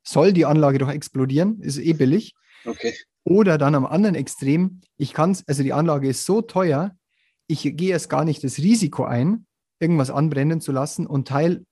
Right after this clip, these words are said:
Speaker 1: äh, äh, tausche alle Teile nach fünfzig Prozent ihrer erwarteten Lebenserwartung
Speaker 2: Ja.
Speaker 1: aus.
Speaker 2: Ja.
Speaker 1: Ja, quali-, weil, weil, weil der Ausfall so teuer ist, dass ich dieses Restrisiko von Machine Learning gar nicht eingehe.
Speaker 2: Mhm.
Speaker 1: Und das ist für mich auch ein spannender Punkt,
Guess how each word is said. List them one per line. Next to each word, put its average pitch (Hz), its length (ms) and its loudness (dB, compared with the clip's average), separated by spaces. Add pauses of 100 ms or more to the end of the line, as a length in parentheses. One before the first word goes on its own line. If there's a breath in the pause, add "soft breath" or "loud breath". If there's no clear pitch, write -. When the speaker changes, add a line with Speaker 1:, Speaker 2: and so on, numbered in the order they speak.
Speaker 1:
äh, 135 360 0
äh, 127 40 -4
tausche 147 380 -4
alle 175 200 0
Teile 165 460 0 (280 soft breath)
nach 139 380 -2
fünfzig 208 580 2
Prozent 165 440 0
ihrer 123 480 0 (160)
erwarteten 131 460 0
Lebenserwartung 131 1080 0
Speaker 2:
Ja. 117 80 0
Speaker 1:
aus. - 300 -12 (160)
Speaker 2:
Ja. - 180 -6 (260)
Speaker 1:
Ja, 151 240 2 (140)
quali-, 147 380 4
weil, 147 160 4
weil, 147 180 4
weil 151 240 4
der 135 140 4
Ausfall 160 340 2
so 190 220 2
teuer 185 320 2
ist, 180 340 -4
dass 147 140 -2
ich 170 140 -6
dieses 151 440 -4
Restrisiko 147 720 -2
von 151 160 0
Machine 170 320 0
Learning 143 200 0
gar 131 140 -2
nicht 131 180 -4
eingehe. 120 420 -4 (280 loud breath)
Speaker 2:
Mhm. 110 120 -2
Speaker 1:
Und 139 80 4
das 170 180 0
ist 160 180 -2
für 180 80 -2
mich 175 320 2
auch - 120 -2
ein 156 120 2
spannender 151 480 0
Punkt, 214 380 -4